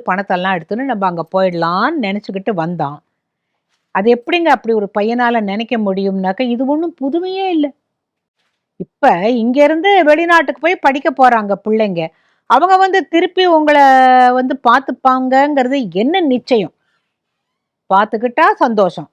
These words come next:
ஆனா பார்த்துப்பாங்கன்னு நம்ம நிச்சயமா சொல்ல முடியாது. ஏன்னா அவங்க அங்கேயே செட்டில் ஆயிடுறாங்க. அந்த வாழ்க்கை முறைக்கும் இந்த வாழ்க்கை முறைக்கும் சரிப்பட்டு வருவதில்லை.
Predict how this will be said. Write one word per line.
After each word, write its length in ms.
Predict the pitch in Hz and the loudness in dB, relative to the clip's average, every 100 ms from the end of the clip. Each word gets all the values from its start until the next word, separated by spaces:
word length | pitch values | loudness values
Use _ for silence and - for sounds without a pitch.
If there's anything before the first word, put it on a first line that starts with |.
| _ | _
ஆனா 320 | 240 359 - 269 | -2 -2 0 2
பார்த்துப்பாங்கன்னு 840 | 330 381 381 - 330 330 339 403 | 2 0 -10 0 0 2 0 0
நம்ம 180 | 381 294 | 0 -2
நிச்சயமா 480 | 262 247 339 339 339 | -2 -4 -4 0 -2
சொல்ல 320 | - 233 240 | 0 -2 0
முடியாது. 340 | 226 196 180 190 | 0 -2 -2 -2
ஏன்னா 220 | 220 294 | -2 2
அவங்க 360 | 302 254 277 | 2 2 0
அங்கேயே 340 | 254 254 302 330 | -2 0 0 0
செட்டில் 380 | 269 254 330 294 | 0 0 2 2
ஆயிடுறாங்க. 440 | 226 180 156 143 135 _ _ _ _ _ | 2 -4 -8 -10 -16 _ _ _ _ _
அந்த 380 | 175 226 294 330 | -6 -2 0 2
வாழ்க்கை 480 | 302 330 320 349 320 | 4 4 2 -4 0
முறைக்கும் 460 | 285 269 269 277 | 2 0 -2 -2
இந்த 260 | 269 226 220 | -2 0 0
வாழ்க்கை 380 | 214 220 226 214 | 0 0 -4 -4
முறைக்கும் 380 | 202 196 214 | -4 -6 -10
சரிப்பட்டு 600 | 214 190 214 214 196 - 214 | -8 -8 -6 -8 -8 -6 -6
வருவதில்லை. 840 | 196 220 202 202 202 247 277 | -4 -4 -4 -6 -2 0 -2